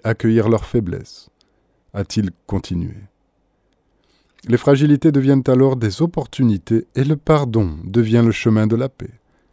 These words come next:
Ainsi, lorsque la culpabilité et la tristesse nous oppressent, le pape François invite à regarder vers les plaies de Jésus.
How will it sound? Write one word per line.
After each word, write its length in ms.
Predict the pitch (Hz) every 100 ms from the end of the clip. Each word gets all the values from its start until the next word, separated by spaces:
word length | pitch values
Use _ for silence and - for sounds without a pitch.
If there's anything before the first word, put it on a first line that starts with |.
| _ _ _ _ _ _ _ _ _ _ _ 127
Ainsi, 340 | 135 - 165
lorsque 260 | 147 139 -
la 160 | 135 131
culpabilité 680 | 139 123 127 131 131 127 135
et 60 |
la 140 | 127 123
tristesse 640 | - 139 - - 135 -
nous 220 | 135 127
oppressent, 600 | 123 - 151 151 143 - _ _ _ -
le 120 | 151
pape 200 | 147 131
François 400 | - 135 - 131
invite 260 | 127 135 123
à 60 |
regarder 540 | 107 135 120 101 117 123
vers 260 | 123 127
les 140 | 107 101
plaies 260 | - 120
de 140 | 101 82
Jésus. 480 | 92 80 73 -